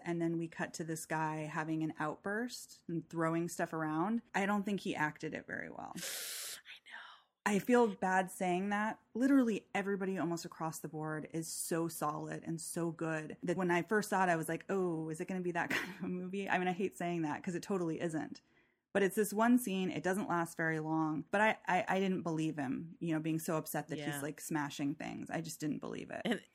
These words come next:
Speaker 2: And <laughs> they were very gentle
Speaker 1: <laughs>
Speaker 2: tosses.
Speaker 1: Right.
Speaker 2: Which I get. That's somebody's house, you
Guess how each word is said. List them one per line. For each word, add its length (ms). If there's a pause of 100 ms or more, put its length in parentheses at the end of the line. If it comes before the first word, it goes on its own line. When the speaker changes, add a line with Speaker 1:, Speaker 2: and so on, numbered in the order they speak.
(220)
Speaker 2:
And 640 (100)
<laughs> 160
they 100
were 120
very 180
gentle 600
Speaker 1:
<laughs> 120
Speaker 2:
tosses. 800 (420)
Speaker 1:
Right. 280
Speaker 2:
Which 180
I 180
get. 340
That's 140
somebody's 420
house, 680
you 180